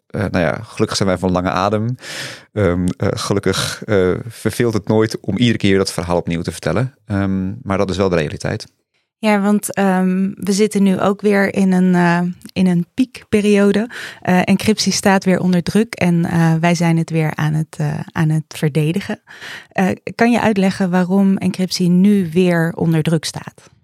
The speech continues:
Speaker 1: Ehm, ja, dus er zijn, denk ik,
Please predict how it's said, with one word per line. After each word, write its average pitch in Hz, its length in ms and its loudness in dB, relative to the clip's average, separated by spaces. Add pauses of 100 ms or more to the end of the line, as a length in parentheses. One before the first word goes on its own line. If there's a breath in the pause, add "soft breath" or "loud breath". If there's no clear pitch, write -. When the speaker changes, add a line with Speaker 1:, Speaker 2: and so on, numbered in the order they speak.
(960)
Speaker 1:
Ehm, 170 380 2
ja, 143 300 2
dus 123 200 -4
er 147 60 2
zijn, 156 360 2
denk 156 160 2
ik, - 320 -6